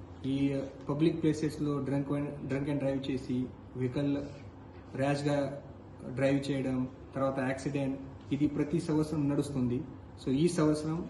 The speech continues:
మన నాగర్ కర్నూల్ డిస్ట్రిక్ట్ పోలీస్ ఒక స్పెషల్ డ్రైవ్ కండక్ట్ చేస్తున్నాము. ప్రతి పోలీస్ స్టేషన్ లిమిట్‌లో ఒక స్పెషల్ drunk and drive checking, తర్వాత ఈ ర్యాష్,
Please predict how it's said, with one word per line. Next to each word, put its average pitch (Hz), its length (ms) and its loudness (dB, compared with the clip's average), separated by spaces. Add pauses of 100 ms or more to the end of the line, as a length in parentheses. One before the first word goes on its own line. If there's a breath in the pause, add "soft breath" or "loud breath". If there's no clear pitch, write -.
మన 143 240 0
నాగర్ 139 300 4
కర్నూల్ 156 280 2
డిస్ట్రిక్ట్ - 400 -4
పోలీస్ 139 380 2 (480)
ఒక 135 340 2
స్పెషల్ 156 560 2 (200)
డ్రైవ్ 143 640 4
కండక్ట్ 143 320 0
చేస్తున్నాము. 135 720 0 (260)
ప్రతి 175 240 2
పోలీస్ 160 280 4
స్టేషన్ 156 360 0
లిమిట్‌లో 147 560 0 (240)
ఒక 127 500 0
స్పెషల్ 151 420 0
drunk 139 260 2
and 143 160 2
drive 139 200 4
checking, 135 400 0 (380)
తర్వాత 139 260 4
ఈ 139 400 4
ర్యాష్, 139 400 2